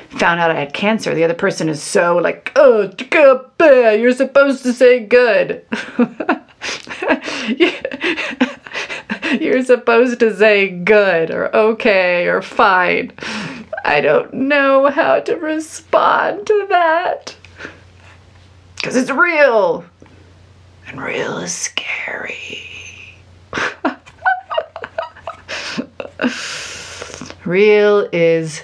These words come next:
scary. And I'm tired of it.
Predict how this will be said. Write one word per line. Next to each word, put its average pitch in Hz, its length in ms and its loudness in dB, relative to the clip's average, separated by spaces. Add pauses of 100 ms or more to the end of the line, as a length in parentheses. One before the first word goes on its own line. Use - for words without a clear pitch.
(180)
scary. - 1120 -2 (1600)
And 214 100 2
I'm 330 120 0
tired 226 400 -2
of 131 120 -6
it. - 280 -14